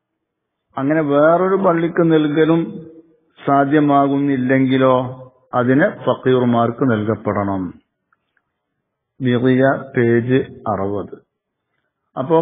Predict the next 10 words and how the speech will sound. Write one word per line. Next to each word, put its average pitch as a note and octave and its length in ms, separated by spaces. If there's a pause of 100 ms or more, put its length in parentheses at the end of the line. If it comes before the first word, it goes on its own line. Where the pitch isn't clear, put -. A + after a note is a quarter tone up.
(160)
പള്ളിയുടെ E3 640
സ്വത്ത് C3+ 460 (2500)
മറ്റു B2+ 300 (360)
പാവപ്പെട്ട D#3+ 500 (200)
ആളുകൾക്കൊക്കെ D3 760 (120)
നൽകണമെങ്കിൽ, B2 880 (1200)
ഈ D3+ 140 (180)
പള്ളിക്ക് D#3 680 (2250)
ആവശ്യമില്ലാത്ത C#3 1400 (1000)
ഒരു C3+ 140